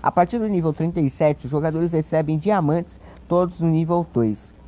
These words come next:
Diamante até o nível trinta e nove vírgula três, diamante até o nível quarenta e nove e cinco diamantes até o nível cinquenta e nove. Oito até o sessenta e nove, dez até o noventa e nove e doze começando com o nível cento e um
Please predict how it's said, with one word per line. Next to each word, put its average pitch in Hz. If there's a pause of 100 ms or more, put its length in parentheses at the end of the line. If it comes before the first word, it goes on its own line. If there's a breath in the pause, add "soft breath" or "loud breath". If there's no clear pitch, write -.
(640)
Diamante 160
até 196
o 185
nível 170
trinta 208
e -
nove 170
vírgula 143
três, 151 (240 loud breath)
diamante 147
até 180
o 233
nível 180 (160)
quarenta 156
e 156
nove 156 (760 loud breath)
e 139
cinco 220
diamantes 156
até 156
o 147
nível 151
cinquenta 160
e 180
nove. 107 (300 loud breath)
Oito 185
até 156
o 139
sessenta 151
e 170
nove, 175
dez 165
até 165
o 151
noventa 143
e 151
nove 180 (340 loud breath)
e 175
doze 190
começando 175
com 185
o -
nível 165
cento 160
e 170
um 151